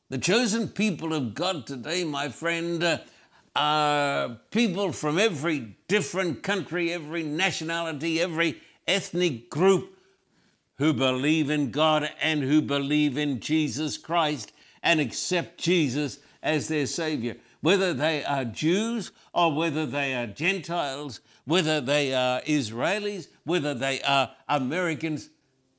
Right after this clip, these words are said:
dare I say it, whether they are Palestinians.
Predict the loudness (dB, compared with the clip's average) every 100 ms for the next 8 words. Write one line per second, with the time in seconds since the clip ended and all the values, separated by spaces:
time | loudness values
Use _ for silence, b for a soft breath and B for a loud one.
0 | _ _ _ _ _ -2 2 4 2 0
1 | -2 -2 -4 -8 _ b b -2 0 2
2 | 0 2 0 0 0 2 2 -2 -8 _
3 | _ _ -4 0 2 0 -2 -2 0 2
4 | 2 -2 -10 -18 -18